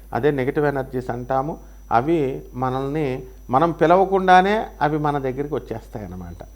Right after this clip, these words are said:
అంటే దానికి పెద్ద ఉపాసన చేయాల్సినటువంటి అవసరం లేదు. just ఒక నాలుగు సార్లు, ఐదు సార్లు ఆ పేరుని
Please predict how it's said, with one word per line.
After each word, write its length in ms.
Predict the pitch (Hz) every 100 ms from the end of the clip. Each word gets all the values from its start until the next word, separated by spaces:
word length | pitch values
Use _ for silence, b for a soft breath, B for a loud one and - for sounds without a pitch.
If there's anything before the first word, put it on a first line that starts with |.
| b b b b
అంటే 120 | - 147
దానికి 280 | 151 156
పెద్ద 300 | 151 143 -
ఉపాసన 480 | 165 165 143 156 160
చేయాల్సినటువంటి 720 | 160 143 139 135 143 135 131 120
అవసరం 340 | 107 - 117
లేదు. 180 | 104 101 - b b - 120
just 340 | 143 143 -
ఒక 240 | 190 165 151
నాలుగు 280 | 147 147 147
సార్లు, 300 | 147 156 156
ఐదు 180 | 143 -
సార్లు 480 | 135 143 147 131 139 B B -
ఆ 160 | 123 127
పేరుని 720 | 127 143 165 175 160 135